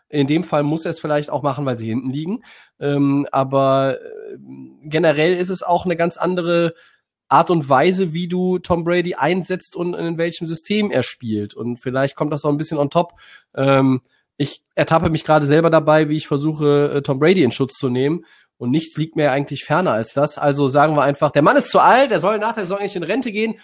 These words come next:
und der Super Bowl findet sowieso wieder nicht mit dem Home-Team im eigenen Stadion statt. Fertig.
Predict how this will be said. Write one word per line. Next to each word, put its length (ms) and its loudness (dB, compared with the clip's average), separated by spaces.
und 120 -2
der 80 0
Super 240 -2
Bowl 180 2
findet 260 -2
sowieso 560 2
wieder 160 2
nicht 200 0
mit 120 -4
dem 160 -2
Home-Team 480 0
im 100 0
eigenen 260 -2
Stadion 360 -6
statt. 300 -16
Fertig. 500 -6